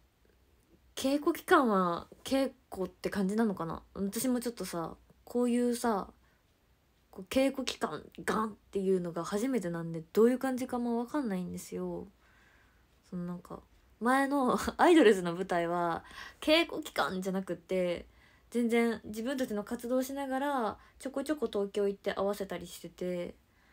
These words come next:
なんか、こう、がっつり取られてた感じじゃなかったので、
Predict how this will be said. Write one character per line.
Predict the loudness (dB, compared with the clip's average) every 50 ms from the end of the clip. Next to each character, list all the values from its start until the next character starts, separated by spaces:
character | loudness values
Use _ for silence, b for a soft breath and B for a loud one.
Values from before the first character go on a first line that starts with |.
| b b b b _ _ -8
な | -6 -6
ん | -6
か、 | -8 -10 -14 -16 _ _ _ _ _ _ _ _ _ _ _ _ _ _ _ _ _ _ _ _ _ _
こ | -20 -16 -16 -16 -16
う、 | -16 _ -14
が | -14 -14
っ | -12 -6
つ | -2 0
り | 0 0
取 | 0 0 0
ら | 2 0
れ | -2
て | -4 -6
た | -10 -10
感 | -12 -12 -12 -10 -10
じ | -10 -8
じ | -6 -6
ゃ | -4
な | -6 -6
か | -8 -10
っ |
た | -12 -12 -12
の | -10 -10 -10
で、 | -10 -10 -10 -12 -14